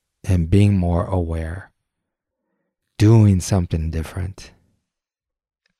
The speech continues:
having a direct experience instead of being in the story and narrative of your life. Don't live inches from your life. Live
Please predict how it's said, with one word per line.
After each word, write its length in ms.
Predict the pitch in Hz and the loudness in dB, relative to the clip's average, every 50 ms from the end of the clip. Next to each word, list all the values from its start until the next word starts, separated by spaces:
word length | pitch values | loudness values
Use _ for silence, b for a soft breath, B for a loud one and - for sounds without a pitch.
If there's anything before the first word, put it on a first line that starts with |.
| _ _ | _ _
having 400 | - - - 113 104 101 107 98 | -10 0 2 2 2 4 2 2
a 60 | 90 82 | 0 -2
direct 680 | 80 - 87 82 82 85 90 101 107 95 - _ - | -2 -4 -4 -2 -2 -2 0 0 0 0 -2 _ -10
experience 760 | 95 - - - - - 101 95 90 90 87 90 101 - - | -10 -10 -10 -10 -4 -2 -2 0 0 -2 -4 -8 -10 -10 -8
instead 400 | 110 92 - - - - 98 92 | -8 -8 -8 -8 -6 -6 -4 -4
of 160 | 90 85 82 87 | -4 -6 -6 -4
being 420 | 98 95 95 92 92 90 92 - - | -2 -2 0 0 0 -2 -2 -6 -8
in 140 | - 101 98 | -6 -4 -4
the 60 | 92 | -4
story 800 | 85 - - - - - 110 98 95 95 92 90 87 90 104 - - | -4 -4 -8 -10 -2 0 2 4 4 4 2 0 -2 -4 -6 -8 -8
and 340 | - 92 87 85 82 85 85 | -4 -2 -2 0 0 0 2
narrative 640 | 85 87 92 95 92 90 87 - - - 95 82 87 | 2 2 2 2 2 0 -2 -4 -6 -8 -6 -6 -6
of 160 | 85 80 85 | -8 -8 -8
your 100 | 80 78 | -10 -10
life. 520 | 80 78 82 80 80 85 - _ _ _ b b b b b b b b b b b b b b b b b _ _ _ | -10 -10 -10 -10 -10 -12 -16 _ _ _ b b b b b b b b b b b b b b b b b _ _ _
Don't 320 | 113 110 123 127 - - | 2 2 2 2 0 0
live 680 | 113 107 110 117 110 98 90 87 85 - - - _ _ _ _ _ _ | 2 4 6 6 6 4 2 0 -4 -8 -12 -20 _ _ _ _ _ _
inches 460 | 120 113 110 - - 107 98 95 92 | 2 2 2 2 0 0 0 0 -2
from 320 | - - - 104 92 90 | -4 -4 -2 0 0 2
your 160 | 90 87 82 80 | 2 0 0 -2
life. 640 | 78 78 78 80 80 - - - - - - _ _ _ _ _ _ _ _ _ _ _ _ _ _ _ _ _ _ _ _ - | -4 -4 -4 -4 -6 -6 -8 -16 -18 -20 -20 _ _ _ _ _ _ _ _ _ _ _ _ _ _ _ _ _ _ _ _ -8
Live 460 | 101 95 98 110 107 101 92 - - | -4 0 2 4 4 4 2 -2 -8